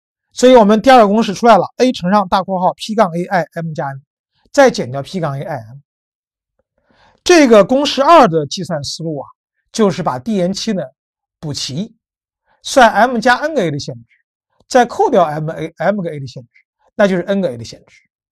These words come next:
是这样一个思路。好，公式二，P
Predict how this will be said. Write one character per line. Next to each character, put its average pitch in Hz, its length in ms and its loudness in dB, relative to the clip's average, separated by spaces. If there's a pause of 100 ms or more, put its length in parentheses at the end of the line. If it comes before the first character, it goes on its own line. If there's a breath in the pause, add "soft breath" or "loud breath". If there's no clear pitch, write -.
(120)
是 - 120 -20
这 381 100 -4
样 403 140 -4
一 113 40 -14
个 113 60 -14
思 - 180 -14
路。 117 160 -20 (920)
好， 170 340 2 (200)
公 220 160 4
式 190 100 0
二 202 220 4 (160)
，P 208 400 -2